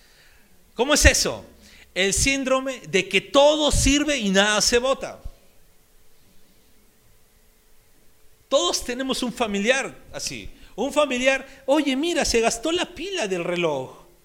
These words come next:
Bueno, para algo servirá", y lo guarda. "Oye, mira, eh, este reloj está chancadito y todo,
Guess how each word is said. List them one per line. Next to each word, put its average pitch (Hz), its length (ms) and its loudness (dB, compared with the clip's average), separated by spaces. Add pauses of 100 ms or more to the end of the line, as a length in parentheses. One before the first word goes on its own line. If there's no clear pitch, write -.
(300)
Bueno, 226 340 -4
para 196 180 -2
algo 240 220 -2
servirá", 151 680 -6 (100)
y 127 80 -12
lo 135 100 -6
guarda. 120 320 -8 (1800)
"Oye, 277 300 0
mira, 277 540 -6 (180)
eh, 214 600 2 (140)
este 233 360 -6
reloj 277 540 -4
está 185 220 -10
chancadito 277 540 -4
y - 60 -8
todo, 294 380 -4